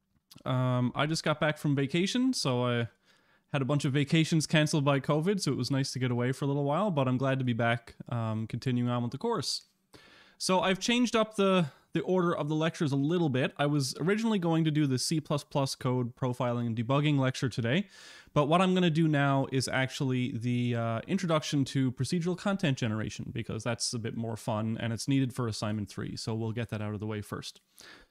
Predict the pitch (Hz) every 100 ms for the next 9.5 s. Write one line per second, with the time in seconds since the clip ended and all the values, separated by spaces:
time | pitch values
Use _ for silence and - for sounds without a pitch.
0 | _ - 135 175 185 185 190 185 165 156
1 | 170 156 139 180 196 202 180 185 202 190
2 | 254 208 131 127 120 135 - 202 226 -
3 | 131 139 143 147 151 - 156 165 180 233
4 | 240 110 - _ _ _ _ _ _ _
5 | _ _ _ _ _ _ _ _ _ _
6 | _ _ _ _ _ _ _ _ _ _
7 | _ _ _ _ _ _ _ _ _ _
8 | _ _ _ _ - _ - 156 120 117
9 | 104 - 123 135